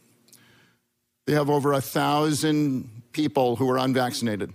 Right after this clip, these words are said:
The health outcomes in those people is night and day comparison, uh, with fully vaccinated people.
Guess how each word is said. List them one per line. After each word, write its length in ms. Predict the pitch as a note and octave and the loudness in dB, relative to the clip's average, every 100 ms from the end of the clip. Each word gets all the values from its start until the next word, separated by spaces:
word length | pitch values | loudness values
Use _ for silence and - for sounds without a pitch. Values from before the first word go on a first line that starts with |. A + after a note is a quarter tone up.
| - | -8
The 100 | - | -2
health 220 | C3 D#3 C#3+ | 0 2 0
outcomes 440 | C#3 C#3 D3 C3+ | -2 -2 -2 0
in 100 | C3+ | 0
those 200 | C3 B2+ | 0 -2
people 520 | - C#3+ C#3+ C#3 C3 - _ _ _ _ | -2 0 0 0 -4 -14 _ _ _ _
is 180 | B2+ A2 | -8 -2
night 180 | C3 C3 | 0 0
and 120 | C3 | 2
day 340 | B2 A#2+ A2 A2 - | 2 0 -2 -6 -8
comparison, 800 | A#2+ A2+ A#2 A2+ - A2+ G#2 G#2+ - _ _ _ - | -6 -2 0 -2 -2 -4 -6 -10 -20 _ _ _ -8
uh, 280 | A2+ G#2+ G#2 | -4 -4 -6
with 240 | A2 A#2+ A2 - _ | -4 -4 -4 -10 _
fully 240 | - A#2+ | -4 -2
vaccinated 580 | G#2+ G#2+ B2+ A2 G#2 F#2 | 0 -2 -4 -4 -4 -4
people. 340 | A2 G2 E2+ | -6 -4 -6